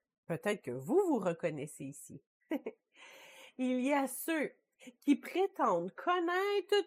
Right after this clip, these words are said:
toutes les réponses à toutes les questions de la vie. Pour d'autres, parler est un passe-temps,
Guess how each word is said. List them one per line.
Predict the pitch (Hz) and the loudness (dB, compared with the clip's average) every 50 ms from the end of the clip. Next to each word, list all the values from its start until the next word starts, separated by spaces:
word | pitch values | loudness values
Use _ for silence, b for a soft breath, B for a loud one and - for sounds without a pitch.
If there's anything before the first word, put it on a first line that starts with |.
| - _ - | -2 _ 0
toutes | - 440 494 554 523 - 403 403 | 2 4 4 4 2 2 2 2
les | 403 392 381 370 | 2 2 4 2
réponses | 349 349 - - 370 370 392 415 494 508 - - - _ | 0 2 4 6 6 6 6 6 4 4 2 0 -2 _
à | 294 330 339 330 - _ _ _ | 2 2 2 0 -4 _ _ _
toutes | - 440 480 494 480 381 | 4 4 6 6 4 2
les | 370 359 - | 2 2 2
questions | - 330 302 269 - - - 311 311 302 277 | 2 -2 -2 -2 -4 -4 0 2 2 2 2
de | 233 247 | 2 2
la | 233 226 220 | 2 2 2
vie. | 190 196 190 170 - _ _ _ _ _ _ _ _ _ _ _ _ _ _ _ _ _ _ _ _ _ | -2 -4 -8 -10 -12 _ _ _ _ _ _ _ _ _ _ _ _ _ _ _ _ _ _ _ _ _
Pour | 285 302 285 262 247 | 0 2 2 2 4
d'autres, | 320 370 415 466 453 - - - _ _ _ _ _ _ _ _ _ | 8 8 8 8 6 2 -2 -12 _ _ _ _ _ _ _ _ _
parler | - 190 165 - 170 196 254 339 | -8 -8 -6 -4 -2 0 0 2
est | 339 294 233 190 - | 2 2 0 2 2
un | 285 294 | 2 2
passe-temps, | 233 - 285 285 254 - - - - - 311 330 302 | 2 2 0 -2 -2 -4 -8 -6 6 8 8 8 8